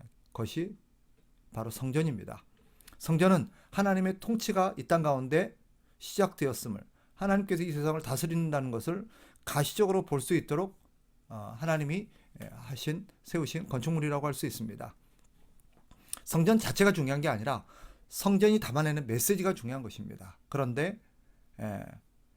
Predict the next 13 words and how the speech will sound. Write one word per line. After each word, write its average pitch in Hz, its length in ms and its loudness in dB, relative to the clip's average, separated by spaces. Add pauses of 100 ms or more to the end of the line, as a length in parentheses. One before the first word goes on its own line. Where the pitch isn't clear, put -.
예수님 160 320 2
당시에도 139 400 2
그렇고 147 460 -4 (160)
오늘날도 143 400 2
그렇고 123 400 -8 (240)
우리가 147 240 -2
놓치고 135 400 -2
실수하는 170 400 0
것이 143 160 -4
무엇입니까? 107 580 -8 (140)
성전에 196 400 -2
주목하는 147 360 -8
것입니다. - 440 -14